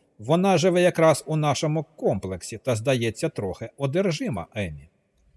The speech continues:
«Ніку, ми взагалі-то хотіли, щоб ви знайшли трохи часу для нас. Дозвольте нам ще трохи поколупатися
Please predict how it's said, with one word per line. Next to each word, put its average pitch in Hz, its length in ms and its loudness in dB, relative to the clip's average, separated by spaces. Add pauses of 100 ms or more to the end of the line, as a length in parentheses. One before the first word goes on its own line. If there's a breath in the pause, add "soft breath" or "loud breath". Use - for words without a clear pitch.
(140)
«Ніку, 180 460 -2 (380 soft breath)
ми 226 260 0
взагалі-то 180 580 4
хотіли, 185 560 -2
щоб 143 260 -2 (120)
ви 175 420 0
знайшли 139 540 -4
трохи 127 400 -2
часу 202 520 -2 (280 soft breath)
для 135 340 0
нас. 101 340 -2
Дозвольте 156 600 0
нам 143 200 -2
ще 180 360 -2
трохи 123 440 -4
поколупатися 123 1040 -4